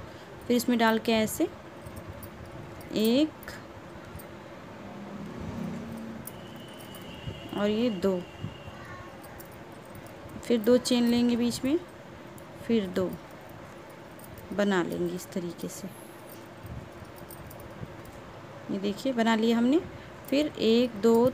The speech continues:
तीन चेन लेंगे और फिर इसकी just बीच वाले में ऐसे डाल के बना लेंगे। एक हाफ, एक चेन बनाएंगे, एक हाफ डबल क्रोशिया, फिर बीच वाले में घटता चला जाएगा। ये देखिए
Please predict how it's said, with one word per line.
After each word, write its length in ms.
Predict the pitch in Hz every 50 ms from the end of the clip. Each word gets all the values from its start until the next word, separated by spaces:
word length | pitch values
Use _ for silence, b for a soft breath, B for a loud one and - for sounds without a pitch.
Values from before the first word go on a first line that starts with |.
| - - - -
तीन 240 | 226 220 226 240 233
चेन 260 | - - 262 247 247
लेंगे 440 | 247 254 254 254 254 254 247 285 349 - - B B B B B - -
और 100 | - 214
फिर 220 | 208 - - 269 254
इसकी 280 | 240 226 - - 226
just 300 | 202 226 233 226 - -
बीच 200 | 220 220 208 -
वाले 220 | 214 202 202 208 208
में 120 | 220 277 339
ऐसे 320 | 285 208 196 - - 220
डाल 240 | 190 190 185 185 180
के 180 | - 254 320 - - - - - - - - - - - - - - - - - - - - 214
बना 260 | 220 214 202 196 196
लेंगे। 320 | 202 202 202 202 196 214 202 - -
एक 340 | - 202 220 254 262 - -
हाफ, 300 | 254 247 226 220 - - -
एक 220 | - 214 226 220
चेन 280 | - - 240 233 240 233
बनाएंगे, 480 | 233 233 233 233 240 240 240 269 311 349 359 - -
एक 320 | 208 233 254 254 - -
हाफ 120 | - 214 214
डबल 160 | 226 220 226
क्रोशिया, 420 | 220 233 233 233 - - 294 330 359 B B B B B B B - - -
फिर 140 | 226 214 202
बीच 260 | 220 233 226 - 240
वाले 240 | 240 233 240 240 240
में 160 | 247 277 359
घटता 460 | 427 294 233 233 226 233 - - 247
चला 220 | 233 - 233 220 220
जाएगा। 360 | 220 214 214 214 208 240 320 - - - 208
ये 100 | 196 190
देखिए 400 | 190 196 196 - - - 302